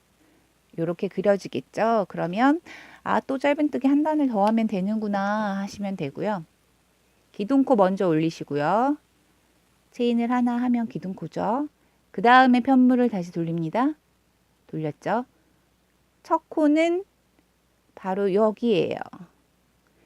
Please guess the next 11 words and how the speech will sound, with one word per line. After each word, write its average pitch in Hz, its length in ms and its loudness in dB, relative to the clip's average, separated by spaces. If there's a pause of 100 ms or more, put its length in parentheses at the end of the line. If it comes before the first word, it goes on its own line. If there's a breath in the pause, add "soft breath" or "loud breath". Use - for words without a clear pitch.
(120)
기둥코가 277 1080 2 (120)
코가 302 380 0
아니기 170 280 -4
때문에 190 360 -8
바로 208 400 -4
밑에가 196 640 -2 (360 soft breath)
첫 - 140 -16
코가 269 240 -6
됩니다. 147 500 -8 (580)
그리고, 277 500 -6
아, 170 260 -10